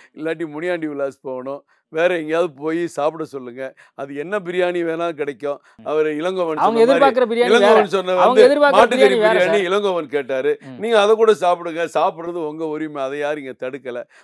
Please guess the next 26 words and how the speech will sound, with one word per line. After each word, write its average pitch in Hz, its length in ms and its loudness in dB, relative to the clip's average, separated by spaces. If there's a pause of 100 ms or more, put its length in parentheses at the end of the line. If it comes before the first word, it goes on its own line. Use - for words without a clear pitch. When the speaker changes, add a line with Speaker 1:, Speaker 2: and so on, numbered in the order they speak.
(120)
Speaker 1:
முதல்ல 226 340 4
உங்களுக்கெல்லாம் 151 600 -4
துணிச்சல் 240 520 0
இருந்தா, 113 420 -10 (880)
செல்ல 269 340 4
பெருந்தகை 214 500 2
காமராஜர் 226 500 4
ஆட்சி 214 280 2
அமைப்போம்னு 214 520 -2 (140)
சொன்னதுக்கு 254 540 -4 (960)
பதில் 247 420 4
திமுக 302 320 2 (100)
சொல்லல, 127 320 -6 (540)
ஈ 240 140 0
வி 320 80 0
கே 240 300 -2
இளங்கோவன் 285 340 2
சொன்னார். 120 360 -12 (1500)
அது 160 220 -2
இப்ப 160 260 -8
சொல்லலாமா? 151 680 -4 (240)
இது 135 200 -14
நியாயமா? 143 680 -4 (360)
அ, 113 40 -16
தேர்தலுக்கு 143 680 -4
முன்னாடி 151 280 -8